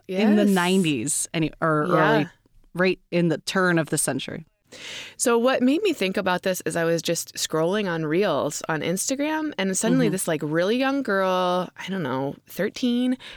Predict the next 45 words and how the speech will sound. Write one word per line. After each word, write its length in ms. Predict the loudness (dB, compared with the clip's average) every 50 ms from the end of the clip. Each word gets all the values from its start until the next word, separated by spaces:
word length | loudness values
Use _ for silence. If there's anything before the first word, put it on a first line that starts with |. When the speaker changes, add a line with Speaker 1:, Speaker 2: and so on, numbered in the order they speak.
| -18 -10 -4
Speaker 2:
trying 200 | -2 0 0 0
to 60 | 0
look, 180 | 0 0 -2 -2 _ _
like, 220 | -2 -2 -2 -2 -2
sexy 500 | -4 -4 -4 -4 -4 -6 -4 -4 -2 -2
or 80 | -2
whatever, 420 | -2 0 0 0 0 2 2 2 4
was 220 | 4 4 4 4
Speaker 1:
Mm. 40 | 2
Speaker 2:
doing 240 | 4 2 2 2 0
a 80 | -2 -2
Reel. 460 | 0 0 0 2 2 2 0 -2 -2 -6 -18 -20 -20 -20 -20 _
And 120 | -4 -2 0
I 100 | 0 0
just 220 | 0 -2 -4 -4
kind 240 | -2 -2 0 0 0
of 100 | -2 -4
stopped. 320 | -2 -2 -2 -2 -2 -2
I'm 60 | -4 -4
like, 160 | -4 -4 -6 -10 -12
"Oh 40 | -10
my 180 | -8 -8 -8 -8
gosh, 500 | -8 -8 -8 -6 -6 -6 -6 -6 -4 -2
you 60 | 0
know, 140 | 0 0 -2
this 180 | -2 -4 -4
is 100 | -2 -2
so 140 | -2 -2 -2
dangerous. 580 | -4 -4 -4 -4 -4 -2 -2 -2 -2 -2 -4 -8 -10 -14 -16 -16 -16 -10 -4
All 180 | -2 0 0 0
the 120 | 0 -4
predators 640 | -4 -2 -2 -2 -2 -2 -2 0 0 2 0 0 0
that 80 | -2 -2
are 100 | -2 0
on 220 | 0 0 -2 0
here." 320 | 0 0 0 0 0 -2 -4 -10 -20 -20 -20 -20 _ -6 -2
And 160 | 0 2 2
this 200 | 2 2 0 0
was 120 | 0 0
the 120 | 2 0 0
thing 260 | 0 0 0 0 2
that 200 | 0 0 0 0
really 400 | 0 0 0 0 2 2 0 0
got 240 | 0 0 -2 0 -2 -2
me, 260 | -2 -2 -4 -6